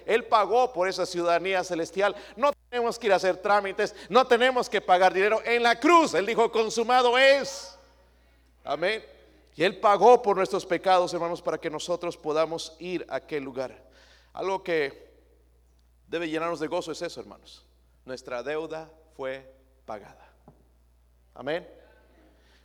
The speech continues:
Por ejemplo, tú te metes en un problema y tienes que ir a la corte. ¿Cuántos han ido al cor-, a la corte alguna vez? No es muy gracioso, ¿verdad, hermanos? Como que da miedo ahí con el juez.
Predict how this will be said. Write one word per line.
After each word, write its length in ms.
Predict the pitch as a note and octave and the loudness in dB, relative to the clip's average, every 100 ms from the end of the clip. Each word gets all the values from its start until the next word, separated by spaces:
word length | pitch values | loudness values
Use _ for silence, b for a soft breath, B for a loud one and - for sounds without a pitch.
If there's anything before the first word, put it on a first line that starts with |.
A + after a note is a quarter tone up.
| _ | _
Por 100 | C#3 | -6
ejemplo, 380 | D3 F#3 F#3 E3 | -6 -6 -8 -10
tú 80 | |
te 100 | - | -10
metes 300 | E3+ E3+ E3+ | -8 -8 -10
en 140 | F3 E3+ | -12 -16
un 80 | E3 | -14
problema 420 | C#3+ C#3+ D#3 C#3+ | -12 -10 -12 -14
y 60 | |
tienes 200 | C#3 D3+ - | -14 -16 -12
que 80 | |
ir 40 | D3+ | -10
a 40 | |
la 140 | B2+ - | -10 -8
corte. 320 | B2 G#2+ - _ _ _ | -12 -12 -20 _ _ _
¿Cuántos 280 | G#3 G#3 E3 | -18 -16 -16
han 60 | |
ido 120 | E3+ D3+ | -12 -12
al 100 | C#3 | -10
cor-, 220 | D3+ C#3+ | -12 -10
a 40 | |
la 100 | B2+ | -12
corte 260 | B2 C#3 - | -12 -14 -12
alguna 240 | A#2+ A2 | -16 -16
vez? 280 | G#2+ - - _ _ _ _ _ _ _ _ | -18 -20 -20 _ _ _ _ _ _ _ _
No 80 | E3+ | -16
es 80 | G3 | -14
muy 140 | F3+ | -10
gracioso, 480 | C#3 A#2 D3 E3 C3 | -8 -8 -10 -14 -14
¿verdad, 160 | G#2+ B2 | -12 -14
hermanos? 420 | B2 C3+ D#3+ _ _ _ _ _ _ _ _ _ | -14 -20 -20 _ _ _ _ _ _ _ _ _
Como 100 | _ | _
que 80 | D#3+ | -12
da 140 | D#3 | -12
miedo 340 | D3+ F#3 F3 D#3+ | -10 -12 -12 -12
ahí 120 | E3+ | -12
con 160 | D3+ | -14
el 80 | C3+ | -16
juez. 480 | C#3+ F3+ F3+ - | -12 -12 -12 -16